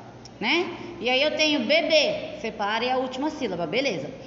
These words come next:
No segundo eu tenho menor, então oxítona, bebê, então oxítona, e até, então oxítona. Nesse quadro eu só tenho oxítona, tá? No primeiro eu tenho monossílabo.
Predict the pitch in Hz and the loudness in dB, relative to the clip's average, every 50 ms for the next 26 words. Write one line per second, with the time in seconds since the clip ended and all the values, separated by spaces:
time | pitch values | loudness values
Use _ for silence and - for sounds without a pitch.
0 | - - - - - - - - 254 320 381 - 392 349 285 254 339 370 381 370 | -16 -16 -16 -16 -18 -14 -6 -2 0 0 0 2 2 2 2 4 2 2 2 2
1 | 349 339 349 339 277 254 233 226 214 214 226 233 254 269 302 339 381 403 - - | 2 2 2 0 0 0 0 0 0 0 0 2 4 4 6 6 6 4 2 -2
2 | - - - 196 214 214 220 226 233 240 240 240 240 233 240 240 247 269 339 392 | -4 -6 -6 -4 -2 -2 0 2 2 2 2 2 2 2 2 2 2 2 0 0
3 | - - - - - - - - - - - 220 214 214 214 208 - - 214 220 | -2 -4 -6 -8 -10 -12 -12 -14 -14 -10 -8 -6 -4 -2 -2 -4 -4 -4 -2 -2
4 | 220 220 226 302 311 311 339 311 - - - - - - 185 185 247 294 320 320 | -2 -2 0 0 0 0 0 -2 -4 -6 -10 -12 -12 -6 0 2 4 6 6 4
5 | - - - - - - 165 165 226 220 220 226 220 233 254 311 233 - - - | 4 0 -2 -4 -6 -6 -4 0 2 2 2 4 2 2 2 2 0 -2 -4 -6
6 | - - 254 247 240 226 233 240 - - 247 254 254 311 320 339 339 - - - | -6 -4 -4 -2 -2 -2 -2 -4 -4 -4 -4 -4 -2 -2 -2 -2 -2 -4 -6 -10
7 | - - - - 294 294 - - 294 294 339 - - - - - - - - - | -12 -12 -8 -6 -6 -6 -4 -2 -2 0 0 -2 -4 -6 -8 -10 -10 -12 -8 -4
8 | 370 320 262 220 - - - - - - - - - 254 247 262 262 - - 277 | -2 0 0 -2 -4 -6 -10 -12 -12 -14 -14 -12 -8 -6 -6 -6 -6 -6 -6 -6
9 | 226 247 226 208 208 214 - 220 220 262 339 - 226 269 247 - 254 262 269 214 | -6 -6 -6 -6 -6 -6 -4 -2 -2 0 0 -2 -2 -6 -4 -2 0 0 0 0
10 | 240 247 - - 269 262 - - - 262 277 294 302 302 294 - - 240 - - | -2 -4 -4 -4 -4 -6 -4 -2 -2 0 0 0 0 0 -2 -4 -4 -4 -4 -4
11 | 190 160 156 156 - - - - - - - 208 214 226 220 220 247 240 226 220 | -4 -6 -6 -8 -10 -12 -14 -16 -14 -10 -6 -4 -4 -4 -4 -2 -2 -2 0 0
12 | 233 254 254 254 247 240 233 240 240 240 240 247 262 285 - - 214 175 156 147 | 2 2 2 0 0 -2 -2 -2 -2 -2 -2 -2 -2 -4 -4 -4 -4 -4 -4 -6
13 | 135 135 | -8 -10